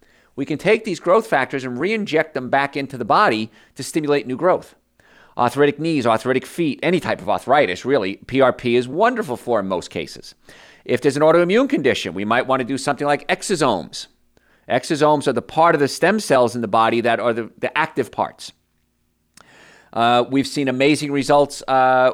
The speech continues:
with, uh, uh, shaking, Alzheimer's, Parkinson's. Uh, many times we see some great results taking the P R P and or the exos-, or the exosomes and working with it that way. So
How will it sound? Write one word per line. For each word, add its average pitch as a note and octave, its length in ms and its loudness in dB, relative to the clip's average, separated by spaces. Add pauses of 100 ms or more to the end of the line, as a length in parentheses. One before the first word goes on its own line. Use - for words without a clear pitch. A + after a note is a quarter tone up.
with, C3 380 -4
uh, A#2+ 480 0
uh, A#2 320 -2
shaking, F#3 440 -2
Alzheimer's, C#3 560 0
Parkinson's. C3+ 720 -4 (320)
Uh, A2 160 -2
many C#3+ 300 0
times C3 540 -2 (260)
we B2 80 -6
see C3 160 -6
some A#2 160 -10
great B2 200 -2
results A2+ 400 -2
taking A#2 340 -4
the G#2+ 40 -6
P B2+ 160 -4
R A2 140 4
P G#2+ 240 -4
and G2+ 140 -4
or G2 60 -2
the G2+ 100 0
exos-, A#2 360 -4
or G#2+ 80 -2
the G2+ 140 -4
exosomes F#2+ 580 -4
and F#2+ 120 -8
working G#2 280 -2
with F#2 160 -6
it - 120 -12
that F2+ 180 -2
way. D2 180 -12 (480)
So E3+ 460 4